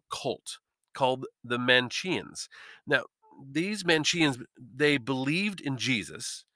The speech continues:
used scripture to support their doctrines, and claimed their founder was the Spirit of truth that Jesus promised would come after he ascended into heaven.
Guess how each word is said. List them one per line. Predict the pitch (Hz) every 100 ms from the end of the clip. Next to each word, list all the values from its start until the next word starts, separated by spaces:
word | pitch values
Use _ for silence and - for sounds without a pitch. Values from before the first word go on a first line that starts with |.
| _ _ _ 104
used | 95 117 160 202 - 135
scripture | - 139 135 - 131
to | - 117
support | - - 135 131
their | 123
doctrines, | 110 87 - 85 110 175 -
and | 139 139
claimed | - 156 165 196 208 185 - - - -
their | 143 135
founder | 185 180 214 156 123
was | 120 131 117
the | 123
Spirit | - - 170 180 196 196 139
of | 143 -
truth | - - 214 104 82 - _ _ _ -
that | 87
Jesus | 117 135 131
promised | - 147 131 123 123
would | 117
come | 135 117 -
after | 107 - 107 - - _
he | 107
ascended | 98 104 95 92
into | 85 85
heaven. | 104 87